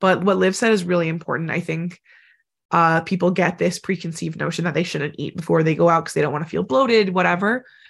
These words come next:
Uh, but it's really important to make sure just for your body, for the longevity of you being able to go out, for you making sure that you don't get sick is really important to eat before you go out.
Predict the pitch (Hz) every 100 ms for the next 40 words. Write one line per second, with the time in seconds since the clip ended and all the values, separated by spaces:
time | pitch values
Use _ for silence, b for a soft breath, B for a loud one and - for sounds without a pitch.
0 | B _ _ _ 170 170 123 175 202 180
1 | - 214 190 208 202 202 - 165 175 175
2 | 165 - 165 156 175 - - 175 165 156
3 | 156 B B B _ _ _ _ _ _
4 | 185 180 170 175 175 185 - 190 131 165
5 | 175 175 165 170 170 170 165 165 160 160
6 | 180 185 175 170 160 170 170 165 160 160
7 | 156 160 - 170 165 170 175 180 165 156
8 | 170 160 - 151 196 - - 156 - -
9 | 202 185 180 170 160 156 170 165 160 160
10 | 151 156 - 117 - - 107 92 - -
11 | - -